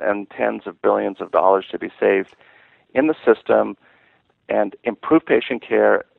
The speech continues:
allow doctors to get back to being doctors, and, uh, nurses being able to get back to provide nursing care, and have that, that patient-to-patient, uh, being patient, face-to-patient time where the quality of the interaction is just improved.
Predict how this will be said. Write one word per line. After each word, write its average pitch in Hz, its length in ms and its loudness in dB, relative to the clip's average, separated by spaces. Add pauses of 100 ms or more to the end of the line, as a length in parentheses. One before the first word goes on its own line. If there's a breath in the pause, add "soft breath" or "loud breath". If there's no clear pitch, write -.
allow 113 280 4
doctors 120 460 0
to 107 60 -10
get - 240 -2
back 104 280 2
to 101 100 -4
being 107 240 -6
doctors, 98 520 -2 (280)
and, 101 360 -6 (180)
uh, 98 280 2 (100)
nurses 113 360 -4
being 101 160 -6
able 98 260 -4
to 98 60 -14
get 101 180 -6
back 98 240 0
to 95 180 -2 (300 soft breath)
provide 101 320 0
nursing 104 360 -4
care, 101 360 2 (360 soft breath)
and - 100 -12
have 156 260 -2
that, - 240 2 (640 soft breath)
that - 180 0 (400)
patient-to-patient, 143 960 -4 (260)
uh, 110 220 4 (100)
being 113 180 -6
patient, - 380 -4
face-to-patient - 680 -2
time 110 500 2 (500 soft breath)
where 120 180 0
the 123 80 -4
quality 127 640 2
of 107 240 2
the 95 60 -2
interaction 110 640 -4
is 107 80 -12
just - 280 -10
improved. - 580 -6